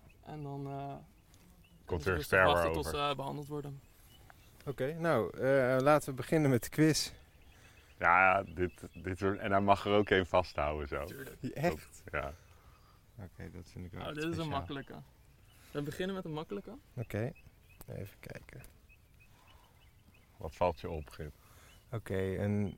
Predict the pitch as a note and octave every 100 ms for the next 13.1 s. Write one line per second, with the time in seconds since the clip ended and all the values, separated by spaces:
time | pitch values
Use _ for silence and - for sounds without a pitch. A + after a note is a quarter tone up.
0 | - G2 G2+ G2 F#2+ F#2+ F#2+ F#2+ G#2+ G2+
1 | G2 G2+ G2+ G2+ - A#2 A#2 G#2+ - G2
2 | F2+ G2 A2+ A#2 A#2 - B2 C3 E3+ -
3 | - - - - - - - - - F3+
4 | F3 A2+ G#2 G2 G2 G2 F#2+ F#2+ F#2+ F#2+
5 | G2 G2 F#2+ F#2 F#2+ G2 G2+ G#2 G#2+ G#2+
6 | G#2 - - - - - G#2+ A2 B2 A#2
7 | - - G#2+ A#2+ - B2 B2 C#3+ - -
8 | - - - - - B2+ C3+ B2+ G#2 A2
9 | B2+ - C3+ C#3 - - - - - -
10 | - - - - - - - - - G1+
11 | G#1+ G1+ C2+ - - - - - - B2
12 | A2+ A2+ A2+ A2 A2 - A#2 A#2+ C3+ -
13 | D3